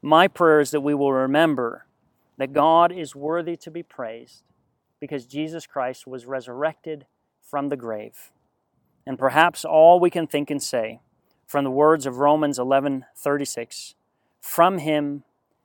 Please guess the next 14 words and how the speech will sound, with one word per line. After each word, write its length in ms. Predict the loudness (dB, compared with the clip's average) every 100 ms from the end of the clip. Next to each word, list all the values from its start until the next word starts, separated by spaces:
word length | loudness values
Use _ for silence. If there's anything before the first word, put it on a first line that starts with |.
| _
and 180 | -8 -8
through 360 | -10 -6 -4 -4
him 420 | -8 -16 -16 -20 _ _ _ _ _ _
and 200 | -14 -14
to 180 | -6 -6
him 360 | -4 -6 -6 -6
are 180 | -4 0
all 220 | 4 4
things. 560 | 2 -12 -14 -18 -20 -20 _ _ _ _ _
To 140 | -8 -4
him 260 | -2 -2
be 120 | -4
the 140 | -6 -6
glory 460 | -8 -8 -12 -16